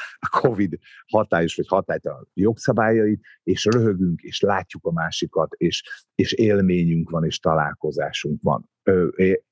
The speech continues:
ahogy nekem, igen, ez nekem nagyon nagy bajom. Én ezt próbálom a srácaimnak, mi úgy is élünk, hogy nálunk azért viszonylag nagy élet van. Ö, egy csomó embert ismerünk már itt Velencén, akik átjönnek, ö,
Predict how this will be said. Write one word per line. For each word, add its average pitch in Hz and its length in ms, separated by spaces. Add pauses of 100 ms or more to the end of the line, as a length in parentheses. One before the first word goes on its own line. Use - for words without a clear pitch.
ahogy 104 240
nekem, 120 300
igen, 92 340
ez 110 240
nekem 95 280
nagyon 87 320
nagy 73 220
bajom. 71 340
Én 92 160
ezt 95 200
próbálom 85 400
a - 80 (280)
srácaimnak, 87 880
mi 107 140
úgy 101 220
is - 140
élünk, 78 480
hogy 82 100
nálunk 82 320
azért 82 220
viszonylag 82 400
nagy 82 200
élet 76 360
van. 80 240 (420)
Ö, 82 240
egy 78 100
csomó 87 300
embert 78 360
ismerünk 87 500
már 78 140
itt 69 120
Velencén, 85 600
akik 78 300
átjönnek, 80 760
ö, 71 60